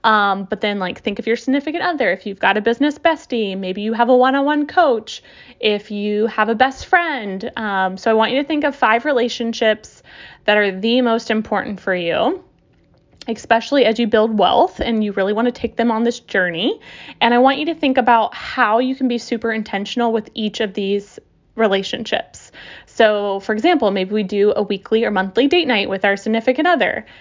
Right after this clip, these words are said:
Maybe we have a yes day with our children and we block those off on our,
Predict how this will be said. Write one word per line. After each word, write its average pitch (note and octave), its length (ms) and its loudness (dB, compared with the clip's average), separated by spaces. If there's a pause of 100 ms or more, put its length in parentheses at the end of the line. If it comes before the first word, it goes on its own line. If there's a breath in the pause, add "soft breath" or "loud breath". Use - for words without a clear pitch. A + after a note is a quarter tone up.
(120)
Maybe G3+ 200 2
we A#3+ 140 2
have C4+ 120 4
a D4 40 4
yes C#4+ 340 0
day G#3+ 260 4
with G3 180 -2
our A3 120 4
children G#3+ 520 0
and F3+ 80 -6
we F#3+ 100 -6
block - 420 -6
those G3+ 460 0
off A#3+ 260 4
on G#3 140 -2
our, G3+ 120 0